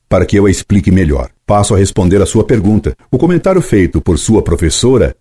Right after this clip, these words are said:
é errado. Não só São José era descendente de Davi,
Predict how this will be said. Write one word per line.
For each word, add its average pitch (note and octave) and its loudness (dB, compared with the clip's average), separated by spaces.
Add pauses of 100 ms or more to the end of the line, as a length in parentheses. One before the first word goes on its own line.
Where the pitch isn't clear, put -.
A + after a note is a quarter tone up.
(140)
é E2 2
errado. D#2 0 (200)
Não A#2+ 2
só F#2 0
São B2 -2
José F#2 2
era E2+ 0
descendente F2+ 0
de E2+ -2
Davi, E2+ 0